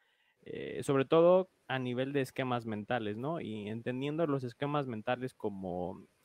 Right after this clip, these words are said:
aquellas conexiones o pensamientos o formas de ver la vida que ya tenemos en nuestra mente muy, muy automatizados, que nos hacen de inmediato re-,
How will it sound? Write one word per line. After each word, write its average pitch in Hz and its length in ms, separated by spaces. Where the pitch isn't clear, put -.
aquellas 170 500
conexiones 143 1040
o 113 120
pensamientos 120 840
o 110 60
formas 131 340
de 117 80
ver 120 140
la 123 100
vida 117 220
que 113 120
ya 110 120
tenemos 113 540
en 104 100
nuestra 101 240
mente 110 260
muy, 117 360
muy 120 180
automatizados, 104 760
que - 100
nos 101 200
hacen 117 300
de 107 80
inmediato 107 400
re-, 113 200